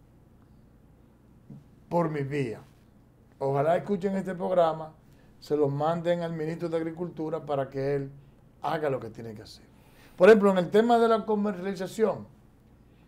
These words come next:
pueden que le den más preponderancia a inespre, para que cree ese mecanismo, para que el, el, el, el, el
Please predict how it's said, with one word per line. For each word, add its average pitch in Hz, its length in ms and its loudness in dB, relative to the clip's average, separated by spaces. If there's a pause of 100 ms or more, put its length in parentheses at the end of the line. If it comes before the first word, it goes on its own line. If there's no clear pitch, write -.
(160)
pueden 143 380 0 (380)
que 139 120 0
le 143 120 0
den 139 200 0
más 147 180 -2
preponderancia 139 640 -2
a 131 40 -4
inespre, 151 340 -8 (1080)
para 135 180 -4
que 127 80 -8
cree 131 220 -4
ese 139 160 -4
mecanismo, 139 720 -6 (520)
para 135 260 -4
que 135 100 -6
el, 135 160 -8
el, 135 200 -4
el, 120 340 -10 (840)
el, 127 520 -4 (120)
el 123 560 -8